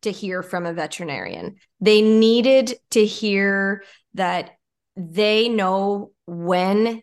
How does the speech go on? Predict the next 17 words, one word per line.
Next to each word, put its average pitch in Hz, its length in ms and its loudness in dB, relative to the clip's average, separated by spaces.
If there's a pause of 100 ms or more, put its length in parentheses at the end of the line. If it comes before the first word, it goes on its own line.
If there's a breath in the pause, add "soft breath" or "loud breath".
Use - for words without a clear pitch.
(120)
they 175 160 -2
know 233 540 -2 (100)
and 185 300 -8 (100)
when 190 360 -2
not 196 260 -2
to 196 100 -4
doubt 180 320 -4
things. 240 500 -4
And 196 120 -6
I 185 100 -6
think 240 500 -6 (440 soft breath)
that 190 520 -4
the 196 100 -4
weight 190 320 -8
of 214 140 -8
your 202 240 -6
words 180 600 -8